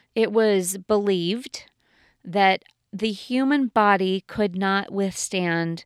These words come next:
the exertion and the output that it would take to break that four minute mile.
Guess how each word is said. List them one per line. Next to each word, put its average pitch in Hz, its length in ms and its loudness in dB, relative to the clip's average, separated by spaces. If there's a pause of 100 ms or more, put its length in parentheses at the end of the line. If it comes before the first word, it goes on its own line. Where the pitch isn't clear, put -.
(760)
the 175 420 0 (180)
exertion 202 800 0
and 175 340 -4
the 175 180 -6
output 196 400 -4
that 190 120 -4
it - 120 -6
would 190 160 -8
take 185 440 -6
to 196 160 -6
break 185 300 -2
that 165 220 -6
four 185 240 -4
minute 170 280 -4
mile. 170 360 -6